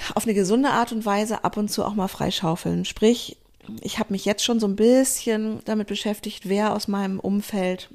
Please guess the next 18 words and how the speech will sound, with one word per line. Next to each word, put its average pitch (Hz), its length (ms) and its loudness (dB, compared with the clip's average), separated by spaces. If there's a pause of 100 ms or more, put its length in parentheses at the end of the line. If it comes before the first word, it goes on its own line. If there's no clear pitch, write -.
(300)
mal 185 340 4
das 175 220 0
Kind, 196 460 0
auch 196 220 0
schon 202 240 0
recht - 360 -4
früh, 202 380 0 (400)
vielleicht 214 400 0
mal 220 100 -2
ein, 196 180 -6
zwei 202 200 -2
Stunden 196 400 -6 (280)
aus 214 240 4
meinem 190 220 2
Haus 196 200 4
entfernt. 165 520 2 (480)
<laughs> 403 300 8 (600)
Also, 262 260 6